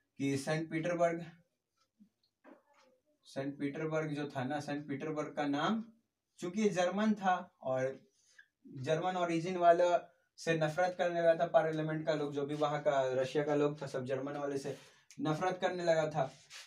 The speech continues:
तो इसी वजह से सेंट पीटरबर्ग का नाम चेंज कर पेट्रोग्राड कर दिया। जार की बीवी थी जर्मन की,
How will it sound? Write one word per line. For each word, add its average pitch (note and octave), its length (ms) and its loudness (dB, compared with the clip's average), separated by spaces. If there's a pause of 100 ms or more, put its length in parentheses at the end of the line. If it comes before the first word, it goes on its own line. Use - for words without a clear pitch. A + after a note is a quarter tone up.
(140)
तो D#3 60 -6
इसी E3 260 2
वजह G3+ 180 6
से F3+ 140 -6
सेंट F3+ 240 -2
पीटरबर्ग F3 840 -4
का E3 120 6
नाम D#3+ 240 0
चेंज D#3+ 260 -2
कर D#3+ 100 -4 (420)
पेट्रोग्राड E3 640 2
कर B2+ 100 -4
दिया। A#2 320 -6 (1400)
जार D#3 320 4
की F#3+ 180 -4
बीवी F3 340 0
थी G#3 300 -6 (600)
जर्मन D#3+ 520 2
की, A#2 320 -4